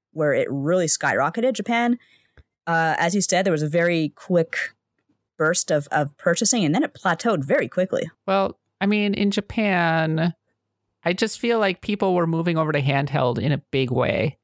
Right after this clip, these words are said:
Speaker 2: in the late two thousands between the Nintendo D S and the P S P. Like, home consoles just started to feel like a non-starter. The P S three was really, it sold really slowly over in Japan. So,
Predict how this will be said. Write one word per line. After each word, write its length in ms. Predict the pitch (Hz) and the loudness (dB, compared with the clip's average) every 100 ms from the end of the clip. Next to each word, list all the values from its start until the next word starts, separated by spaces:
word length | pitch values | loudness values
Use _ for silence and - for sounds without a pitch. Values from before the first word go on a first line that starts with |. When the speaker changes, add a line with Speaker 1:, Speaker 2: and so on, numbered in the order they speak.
| _ _ _ - | _ _ _ -4
Speaker 2:
in 100 | 156 | 0
the 100 | 147 | 2
late 220 | 139 135 | 0 -2
two 160 | - 156 | -2 -2
thousands 760 | - - 143 - - 156 - - | 0 0 0 0 0 0 -2 -2
between 420 | - 156 165 143 | -4 -2 -2 0
the 260 | 143 135 135 | 0 0 0
Nintendo 400 | 139 143 160 143 | -2 -2 0 0
D 200 | 139 139 | 0 0
S 260 | 135 131 - | 0 0 0
and 80 | 139 | -2
the 60 | |
P 180 | - 135 | 0 0
S 160 | 127 - | 0 -2
P. 360 | - 127 123 | -2 0 0
Like, 200 | 117 135 | 0 -2
home 240 | - 185 190 | -2 -2 -2
consoles 680 | - 175 175 156 139 139 - - - - - _ _ | 0 -2 0 -2 0 -2 -6 -20 -20 -20 -20 _ _
just 220 | - 180 | -4 -2
started 280 | - 202 214 | 0 0 2
to 60 | 185 | -2
feel 260 | - 180 170 | -2 0 0
like 160 | 156 | 0
a 60 | 151 | 0
non-starter. 640 | 143 143 143 - 143 135 120 | 0 0 0 0 0 2 0
The 80 | |
P 200 | 127 - | -4 -2
S 220 | 247 190 - | 0 0 0
three 500 | 160 165 147 135 151 - | 0 0 0 -2 -8 -4
was 600 | 139 135 135 135 - - - - _ _ | 0 0 0 -2 -4 -6 -12 -20 _ _
really, 600 | - 175 226 262 240 185 160 | -6 -4 -2 0 2 2 0
it 320 | - - - | -2 -4 -2
sold 340 | - 220 175 | 0 0 -2
really 400 | 180 233 226 180 | -2 0 2 2
slowly 640 | 151 151 127 127 113 139 _ _ _ - | 0 0 0 0 -2 -4 _ _ _ -4
over 240 | 135 139 | -2 0
in 140 | 120 | 0
Japan. 500 | 135 - 135 - 160 | -2 -2 -2 0 -2
So, 440 | 156 - - 73 | -2 -4 -2 0